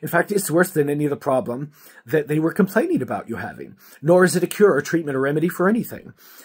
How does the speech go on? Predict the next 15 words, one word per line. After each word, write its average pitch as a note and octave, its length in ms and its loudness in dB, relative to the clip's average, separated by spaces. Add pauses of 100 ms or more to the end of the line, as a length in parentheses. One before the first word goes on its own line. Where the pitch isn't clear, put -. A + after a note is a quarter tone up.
(140)
It's - 200 -2
a D3+ 40 0
false B2 360 -4
hope. - 320 0 (640)
It's D3 120 -8
like, C#3 160 -2 (280)
and D#3+ 140 -4
all F3+ 180 4
my C4+ 140 6
loved G3+ 240 4
ones C3+ 280 -4
are D3 160 -2
now D3 200 0
saying D3+ 580 -2 (320)
that - 300 -4